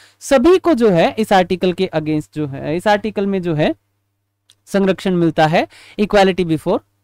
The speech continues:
law। They need to be present before the law in an equal manner irrespective of their citizenship, whether foreigner or Indian। clear?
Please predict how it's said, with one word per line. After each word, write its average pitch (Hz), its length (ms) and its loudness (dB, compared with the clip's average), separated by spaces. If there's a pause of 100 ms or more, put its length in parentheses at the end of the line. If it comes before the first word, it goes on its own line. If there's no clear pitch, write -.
law। 139 200 2 (200)
They 170 120 2
need 190 200 2
to 190 160 0
be 185 140 0
present 165 380 2
before 156 280 2
the 151 140 6
law 226 140 4 (400)
in 220 140 4
an 277 300 2
equal 262 320 4
manner 170 460 2
irrespective 190 640 0
of 165 220 2
their 160 220 4 (420)
citizenship, 185 640 2 (180)
whether 165 280 2
foreigner 165 440 2 (120)
or 185 120 0
Indian। 120 460 -6 (320)
clear? 240 240 2